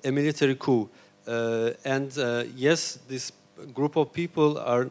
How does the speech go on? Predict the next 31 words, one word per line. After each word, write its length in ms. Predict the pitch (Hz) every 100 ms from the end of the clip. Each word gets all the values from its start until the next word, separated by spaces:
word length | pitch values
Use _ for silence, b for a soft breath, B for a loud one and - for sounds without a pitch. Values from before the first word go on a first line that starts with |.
| -
not 200 | 135 135 -
following 480 | - 147 143 139 131
a 60 |
democratic 600 | 123 131 131 143 135 135
tradition, 480 | - 135 135 156 143
so 340 | 131 135 127 131 B B B
they 140 | 123
made 320 | 127 131 135
lynches, 600 | 127 135 160 - 156 147 -
they 160 | 131
made 260 | 131 131 127
a 60 |
lot 180 | 127 135
of 200 | 131 - -
anti-democratic 800 | 127 143 135 139 143 139 143
stuff 340 | - - 147 143
as 160 | 131
well. 320 | 131 139 147 143 B B B
Uh, 320 | 120 117 117 117
fascists 640 | - - 143 160 147 - -
were 180 | 143 147
also 260 | 151 -
taking 360 | - 147 147 143
the 100 | 139
streets 500 | - - 151 147 -
in 120 | 131
Ankara, 520 | 135 147 151 143 143
in, 220 | 131 135
uh, 120 | 131 127
in 140 | 135
elsewhere. 520 | 135 131 - 143 147